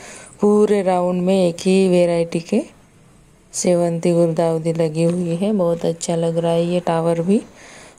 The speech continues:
और ये मटके में मैंने लगाए देसी सेवंती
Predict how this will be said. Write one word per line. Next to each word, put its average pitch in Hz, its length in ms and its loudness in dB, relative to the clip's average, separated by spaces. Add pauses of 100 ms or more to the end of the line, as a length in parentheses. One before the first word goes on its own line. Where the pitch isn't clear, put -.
और 185 140 0
ये 196 80 0
मटके 185 420 -2
में 190 120 2
मैंने 190 340 0
लगाए 180 420 0
देसी 180 540 0 (300)
सेवंती 151 580 -4